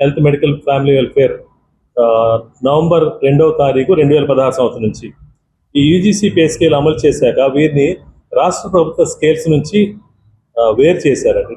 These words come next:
డీలింక్ చేశారు. ఇక ఈ యూజీసీ పీఆర్సీ కేంద్ర ప్రభుత్వం ఎప్పుడైతే పీఆర్సీ ఇస్తుందో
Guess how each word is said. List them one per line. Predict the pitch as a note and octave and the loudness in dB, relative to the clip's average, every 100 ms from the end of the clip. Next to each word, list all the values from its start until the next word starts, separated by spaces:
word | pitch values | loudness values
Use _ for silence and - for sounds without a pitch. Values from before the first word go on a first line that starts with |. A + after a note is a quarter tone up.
| C3+ | 0
డీలింక్ | E3 D#3+ - | 0 0 0
చేశారు. | A2+ - G#2 G2+ F#2+ _ _ _ _ _ _ _ | -2 -2 -4 -4 -12 _ _ _ _ _ _ _
ఇక | - D3+ C#3+ C#3+ C#3 - D#3+ | -2 0 0 -2 -4 -6 -2
ఈ | F#3+ G3 D#3 | 0 0 0
యూజీసీ | F3+ F#3 F#3+ G3 | 0 0 0 -2
పీఆర్సీ | G3 E3+ E3 E3 E3+ E3+ - _ _ _ _ _ _ _ _ _ _ E3 | 0 2 0 0 0 0 -4 _ _ _ _ _ _ _ _ _ _ 0
కేంద్ర | F3+ F#3 | 0 2
ప్రభుత్వం | F3+ E3+ E3 | 0 0 0
ఎప్పుడైతే | C#3+ F3+ F3 F3 | 2 0 2 0
పీఆర్సీ | E3 D#3 D3+ D3+ C#3 | 2 2 0 -2 -6
ఇస్తుందో | - B2 F#3 | -4 -2 -2